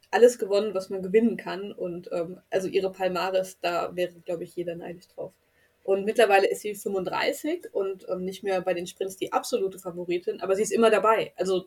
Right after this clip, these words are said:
die kann genauso gut diese Etappe gewinnen wie Lorena Wiebes oder wie Elisa Balsamo.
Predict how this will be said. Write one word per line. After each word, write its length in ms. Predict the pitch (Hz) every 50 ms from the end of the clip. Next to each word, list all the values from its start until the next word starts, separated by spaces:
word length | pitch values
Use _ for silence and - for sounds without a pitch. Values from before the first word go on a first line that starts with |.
| - _ -
die 60 | 185
kann 180 | 214 220 214
genauso 360 | 214 208 202 214 233 233 226 226
gut 200 | 220 220 220 214
diese 200 | 220 214 208 -
Etappe 380 | - - - 220 220 220 202
gewinnen 460 | 190 190 180 185 185 196 214 240 - _ _ _ - - _ _
wie 80 | - 208
Lorena 400 | 196 202 190 202 196 196 196 190
Wiebes 420 | 226 226 196 175 156 151 - -
oder 220 | - 180 180 180 180
wie 160 | 185 180 180
Elisa 280 | 180 190 190 - 190
Balsamo. 540 | 185 196 196 202 190 175 160 151 151 - -